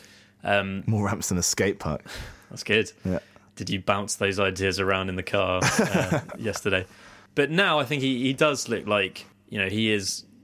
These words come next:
Speaker 1: capable of turning into a Test match player. I'm not sure he's there yet.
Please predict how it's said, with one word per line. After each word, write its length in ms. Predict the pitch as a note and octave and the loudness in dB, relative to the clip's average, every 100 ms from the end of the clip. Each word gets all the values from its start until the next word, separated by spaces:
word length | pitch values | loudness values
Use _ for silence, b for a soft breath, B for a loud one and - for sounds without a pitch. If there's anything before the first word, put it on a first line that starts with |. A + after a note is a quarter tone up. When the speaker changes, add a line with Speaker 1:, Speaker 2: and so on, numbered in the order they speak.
| - | -4
Speaker 1:
capable 500 | E3 F3+ A2+ F#2 F2+ | 0 0 0 0 0
of 140 | F2 | -2
turning 240 | G2+ F2+ F2+ | -4 -2 -4
into 120 | F2 | -6
a 40 | |
Test 180 | G#2 - | -6 -6
match 160 | F#2+ - | -8 -2
player. 140 | F#2+ | 0
I'm 80 | C#3 | 0
not 100 | G3 | 0
sure 140 | F#3+ | 0
he's 100 | D#3+ | -2
there 200 | C#3 A#2+ | 2 2
yet. 580 | A2 B2 A#2 - - | 2 0 0 -4 -12